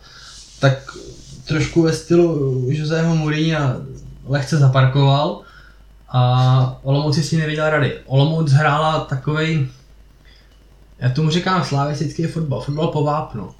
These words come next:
Olomouc se dostala na vápno a tam chyběl prostě někdo, kdo bude mít ten prostě X faktor, kdo vymyslí tu přihrávku do té lehce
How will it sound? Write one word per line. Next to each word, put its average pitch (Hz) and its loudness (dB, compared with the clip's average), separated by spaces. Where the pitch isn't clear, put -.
Olomouc 156 0
se 180 0
dostala 180 -2
na 143 0
vápno 135 2
a 147 -2
tam 139 -2
chyběl 160 -2
prostě 143 -6
někdo, 147 4
kdo 139 6
bude 156 2
mít 151 -4
ten 151 -2
prostě 139 -2
X 135 -4
faktor, 165 0
kdo 160 2
vymyslí 147 0
tu 160 0
přihrávku 147 -2
do 143 0
té 165 0
lehce 147 0